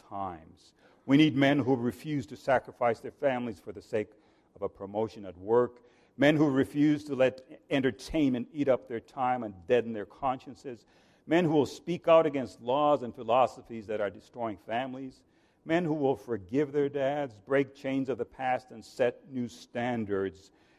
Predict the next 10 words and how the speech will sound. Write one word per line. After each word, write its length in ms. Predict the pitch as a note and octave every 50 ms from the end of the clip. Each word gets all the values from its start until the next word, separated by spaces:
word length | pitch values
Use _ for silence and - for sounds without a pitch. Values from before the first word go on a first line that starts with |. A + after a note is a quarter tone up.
| _ _
Men 160 | - D#3+ D#3
who 80 | D3 D#3+
will 120 | E3 D3
pray 380 | - - - - E3 D#3+ D3+ D3
for 160 | C#3+ D3 D#3
their 100 | B2+ B2
pastors 760 | A#2 - - - C#3+ B2 A#2+ - - - G#2+ G2 G2 G2+ -
and 160 | - - A#2+ -
for 160 | - D3 C3+
revival 640 | A#2+ A#2 A#2+ A#2+ B2+ B2+ C3 C3 B2 A#2 G#2+ G#2